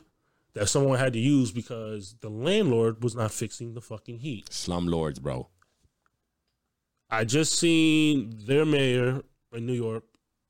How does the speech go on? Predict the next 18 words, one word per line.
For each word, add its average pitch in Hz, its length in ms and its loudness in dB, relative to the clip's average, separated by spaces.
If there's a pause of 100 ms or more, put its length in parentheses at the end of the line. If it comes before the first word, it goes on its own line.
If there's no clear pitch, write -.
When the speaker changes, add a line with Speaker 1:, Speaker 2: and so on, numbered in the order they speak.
(100)
Speaker 1:
Eric 120 240 0
Adams. 113 540 0 (800)
I 110 60 0
guess 143 440 0 (160)
the 127 120 -4
landlord 135 600 4
of 127 200 2
that 113 220 0
place 135 600 0 (100)
is 110 220 -10
part 135 300 0
of 110 80 0
his 117 220 -2
team, 123 420 2
so 113 220 -6
the 110 100 -12
la-, 127 380 -2
so 123 320 -6